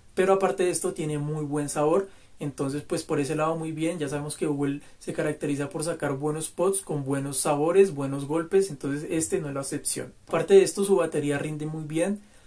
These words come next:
como les había mencionado anteriormente su batería es de quinientos veinte miliamperios,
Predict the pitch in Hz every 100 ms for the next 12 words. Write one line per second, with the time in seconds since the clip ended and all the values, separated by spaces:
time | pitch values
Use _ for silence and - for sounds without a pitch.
0 | - - - 151 151 151 147 143 160 185
1 | 160 147 165 156 156 160 190 185 156 156
2 | 143 143 143 151 156 165 143 - 147 160
3 | 151 160 160 160 156 160 160 175 196